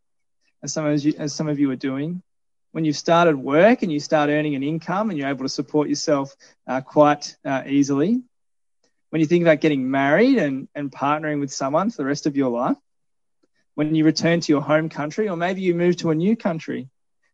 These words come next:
how will you keep trusting in Jesus with your life for eternity when these things happen? And there's many other things too.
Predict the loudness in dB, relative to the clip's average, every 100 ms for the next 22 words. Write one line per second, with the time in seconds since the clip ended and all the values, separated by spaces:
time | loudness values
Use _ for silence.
0 | -6 -2 0 0 -2 -4 -2 -2 -4 _
1 | _ -2 -2 -2 -4 -4 -6 -4 -4 -4
2 | -4 -2 -2 -2 -4 -6 -8 -8 -8 -8
3 | -4 -4 -4 -6 -10 _ _ _ -8 -4
4 | -4 -4 -4 -6 -6 -10 -10 -12 -10 -6
5 | -4 -2 -2 0 -2 -4 -8 -10 -12 -6
6 | -4 -4